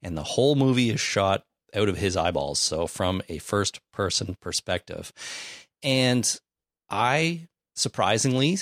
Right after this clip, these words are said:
a little bit to myself, found it really fun to watch. And I thought it was funny, exciting, intense,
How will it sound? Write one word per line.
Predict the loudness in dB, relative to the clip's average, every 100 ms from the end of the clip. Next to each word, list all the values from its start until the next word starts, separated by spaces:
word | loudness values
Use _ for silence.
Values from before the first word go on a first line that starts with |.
| 0
a |
little | 2 2
bit | 2 0 0
to | -2
myself, | 0 2 2 0
found | -4 0 2 2
it | 0 -2
really | -2 0 2 0
fun | 0 0 0
to | -2
watch. | 0 0 0 -4
And | -6 -6
I | -10 -6
thought | -2 0
it | 0
was | -2 0 -2
funny, | -2 0 2 2 0
exciting, | -2 0 2 4 2 0 -4 -16 -20 _ _ _ _
intense, | -6 0 2 2 2 -2 -4